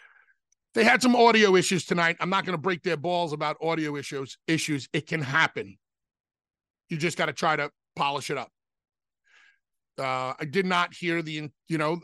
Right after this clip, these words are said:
obviously the whole Roderick Strong promo with Adam Cole and the Kingdom. And then they seem to have fixed it. They came back on air and they put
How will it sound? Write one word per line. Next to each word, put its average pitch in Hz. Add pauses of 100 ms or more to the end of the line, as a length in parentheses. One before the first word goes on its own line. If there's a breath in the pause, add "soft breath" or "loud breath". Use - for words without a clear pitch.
(100)
obviously 147
the 147
whole 151
Roderick 143
Strong 147 (840)
promo 147 (640)
with 156 (560)
Adam 156
Cole 147 (800)
and 151
the 151
Kingdom. 147 (1300)
And 175
then 196
they 202
seem 196
to 190
have 143
fixed -
it. 139 (160)
They 170
came 196
back 175
on 170
air 165
and 170
they 170
put -